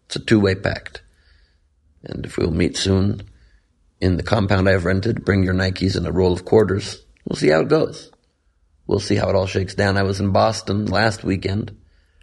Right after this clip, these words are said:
performing at Laugh Boston. Thank you to all of you who came out and saw my Laugh It Off tour shows. Boston, interesting town for sure. Um, nice people,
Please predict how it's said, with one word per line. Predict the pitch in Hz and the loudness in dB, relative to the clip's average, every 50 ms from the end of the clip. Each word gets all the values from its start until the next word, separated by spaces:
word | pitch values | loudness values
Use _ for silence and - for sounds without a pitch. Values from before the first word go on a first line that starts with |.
| _ _ - | _ _ -8
performing | - 120 - 101 95 95 92 | -6 0 2 2 2 2 0
at | 73 - | 0 0
Laugh | 92 95 95 101 - | 2 2 2 2 2
Boston. | - 95 95 101 - - 107 101 | 2 2 2 0 0 -2 -2 0
Thank | 101 98 98 98 - | 0 0 -2 -2 -4
you | 95 | -4
to | - - - | -4 -2 0
all | - 95 95 | 2 2 2
of | 98 95 | 2 0
you | 95 90 | -4 -6
who | 92 | -4
came | - - 95 95 95 | -4 -2 -2 0 0
out | 101 101 101 101 | 0 -2 -2 -4
and | - - | -6 -6
saw | - - 101 95 | -4 -2 -2 0
my | 98 92 | 0 0
Laugh | 90 95 95 98 - - | 2 2 2 0 0 0
It | 92 | 0
Off | 90 90 95 - - | 0 0 0 0 0
tour | - 98 95 | 0 0 0
shows. | - - 101 95 95 - - - - - - - - - - _ _ - | 0 0 0 0 0 0 -2 -4 -8 -14 -20 -20 -20 -20 -20 _ _ 0
Boston, | - 117 123 131 131 - 123 117 - | 2 2 2 2 2 0 0 2 2
interesting | 123 127 127 - 127 113 - - - 113 107 104 | 2 0 2 2 0 -2 0 0 0 0 2 2
town | 107 110 101 101 107 117 110 | 2 2 2 2 2 0 -2
for | - 104 | -2 -2
sure. | 95 92 - 107 107 98 - 147 - - - - - _ _ _ _ _ _ _ _ | -2 0 2 2 2 2 2 -2 -6 -12 -20 -20 -20 _ _ _ _ _ _ _ _
Um, | - 95 92 87 87 85 87 87 - - - - - _ _ _ _ _ _ _ _ - - - _ | 0 2 2 2 0 0 -2 -4 -6 -8 -12 -16 -20 _ _ _ _ _ _ _ _ -14 -14 -14 _
nice | - 62 78 90 92 101 107 131 135 - - | -8 -4 -2 0 2 2 2 2 0 -2 -6
people, | - - 131 127 123 - - 120 120 120 120 - - - - - | -6 -2 0 0 0 0 2 2 2 2 2 0 -4 -10 -18 -20